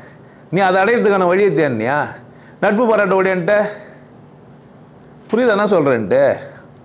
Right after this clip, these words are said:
அப்ப நான் கேள்வி கேட்கும்போது என்ன ஒரு கேள்வி கேட்கல, இந்த கேள்வி சரியா தப்பான்ட்டு. அப்போ வீடியோ பார்த்தேன், கடவுள் சூன்யம்னு ஒருத்தர் சொன்னாரு. ஐயா, கடவுள் சூன்யமா இருக்குதுன்றீங்களே, உண்மைதானான்னு கூட கேட்கலாம்.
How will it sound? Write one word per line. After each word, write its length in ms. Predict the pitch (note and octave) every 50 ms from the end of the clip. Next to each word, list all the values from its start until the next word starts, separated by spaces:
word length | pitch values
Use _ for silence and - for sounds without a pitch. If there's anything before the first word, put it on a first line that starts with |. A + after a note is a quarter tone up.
| - - -
அப்ப 200 | - C#3 C#3 D#3+
நான் 140 | E3+ D3+ B2+
கேள்வி 360 | - A3 B3+ D#4 D4 C4 G#3+
கேட்கும்போது 720 | F3+ A3 G#3 F#3 F3+ D#3+ C#3 C3 A2+ A#2 C3 D#3 F#3 F#3+
என்ன 200 | E3+ F#3 G3+ A#3+
ஒரு 140 | C4 A#3+ A3
கேள்வி 300 | F#3 A3 A3 A3 G#3 F#3+
கேட்கல, 280 | F3 C#3+ B2+ A#2+ G#2 - - - - - - - - - - - - - - -
இந்த 200 | C#3+ E3 F3 F#3
கேள்வி 300 | - F#3 F#3 F#3 F#3 G#3
சரியா 300 | F3+ F3 D3 C#3 C#3 C#3+
தப்பான்ட்டு. 640 | C#3+ C3+ A2+ F2 - A#2+ G2+ F#2+ G2 - - - - - - - - - - - - - - - - - - - - - - - - - - - - - - - - -
அப்போ 200 | - B2+ C3+ D#3
வீடியோ 280 | D3 F#3+ A#3+ B3+ B3 G3
பார்த்தேன், 760 | D3+ B2+ C3+ B2 A#2 F#2 E2+ G#2+ G#2 A2+ B2+ D3 E3+ F#3 - - - - - - -
கடவுள் 280 | - D3+ F3 G#3+ G#3+
சூன்யம்னு 420 | - - G3 G#3+ G#3 G#3 G3+ G3 G#3
ஒருத்தர் 320 | F#3+ D#3+ C3 C#3+ B2+ A2
சொன்னாரு. 680 | C3+ B2 B2+ C#3+ C#3 A#2+ G2+ G2 G#2+ A2+ B2 C3+ - - - - - - - -
ஐயா, 160 | C#3+ F3 G#3+
கடவுள் 300 | F3+ F3 F3 G3 A3 G#3+
சூன்யமா 340 | G#3+ F#3+ G#3 G#3+ G#3+ G3+ G3
இருக்குதுன்றீங்களே, 640 | F#3+ E3+ E3+ D#3 D#3 D#3+ - B2+ B2+ C3 B2 B2+ D3
உண்மைதானான்னு 640 | E3+ D#3+ D3 D#3 E3 E3 D3+ C#3+ C3 B2+ C3+ D#3+ G3
கூட 160 | F3 F#3 A3
கேட்கலாம். 340 | G3+ F3+ D3 G2+ A2+ -